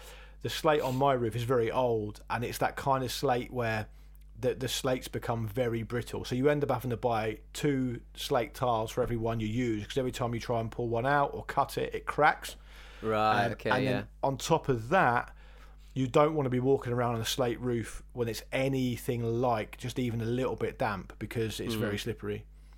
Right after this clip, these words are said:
Speaker 1: So there's
Speaker 2: Right,
Speaker 1: a lot of
Speaker 2: okay.
Speaker 1: problems there. So you
Speaker 2: Did
Speaker 1: might
Speaker 2: he, did
Speaker 1: find
Speaker 2: he,
Speaker 1: a
Speaker 2: did he
Speaker 1: similar
Speaker 2: go
Speaker 1: thing.
Speaker 2: up with, did he go up with, um, did he have scaffolding, or did he go up on a ladder?
Speaker 1: Just ladders, no, because
Speaker 2: Just a ladder, wow.
Speaker 1: Yeah, because, because the valley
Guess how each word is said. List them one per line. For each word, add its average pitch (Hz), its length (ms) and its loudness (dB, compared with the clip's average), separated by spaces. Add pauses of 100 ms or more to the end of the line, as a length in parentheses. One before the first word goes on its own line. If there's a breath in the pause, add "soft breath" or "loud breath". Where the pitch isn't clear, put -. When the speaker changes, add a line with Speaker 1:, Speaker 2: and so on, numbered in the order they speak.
(100)
Speaker 1:
So 135 240 2
there's 123 160 4
Speaker 2:
Right, - 20 6
Speaker 1:
a 147 40 6
lot 160 180 6
of - 40 -4
Speaker 2:
okay. 143 80 2
Speaker 1:
problems 117 280 2
there. 107 240 -2
So - 140 -2
you 127 120 4
Speaker 2:
Did 165 80 4
Speaker 1:
might 147 100 6
Speaker 2:
he, 143 40 -2
did - 100 2
Speaker 1:
find 131 100 6
Speaker 2:
he, 127 60 0
Speaker 1:
a - 20 -4
Speaker 2:
did - 60 -4 (120)
he 190 60 2
Speaker 1:
similar - 80 2
Speaker 2:
go 185 120 2
Speaker 1:
thing. 185 80 6
Speaker 2:
up 180 140 -4
with, 175 160 -2 (160)
did 156 140 0
he 170 60 0
go 170 240 6
up 170 60 2
with, 160 260 0
um, 156 300 4
did 156 120 0
he 165 60 4
have 151 100 2
scaffolding, 110 640 0
or 101 80 -2
did 107 160 -6
he 113 60 -2
go 117 180 2
up 110 120 -4
on 107 80 -2
a 110 80 0
ladder? 123 240 0
Speaker 1:
Just 143 160 4
ladders, 143 380 6
no, 131 220 4
because 113 240 -2
Speaker 2:
Just 180 240 -4
a 202 80 -2
ladder, 190 440 -4
wow. 127 120 -4
Speaker 1:
Yeah, 175 140 8
because, 170 360 6
because 151 260 2
the 151 100 6
valley 127 640 4